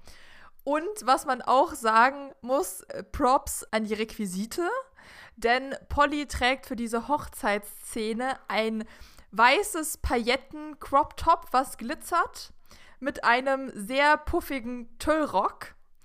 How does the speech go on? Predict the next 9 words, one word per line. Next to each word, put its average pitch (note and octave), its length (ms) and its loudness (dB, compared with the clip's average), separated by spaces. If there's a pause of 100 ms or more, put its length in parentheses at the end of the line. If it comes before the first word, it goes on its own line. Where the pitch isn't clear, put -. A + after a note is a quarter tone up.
(400)
der B3 120 2
dann C4 180 4
in A#3+ 100 -6
dieser C4 260 0
Szene C4 500 0
komplett C4 800 -2
mit B3+ 360 -4
Blut B3 400 -4
einmal G#3+ 600 0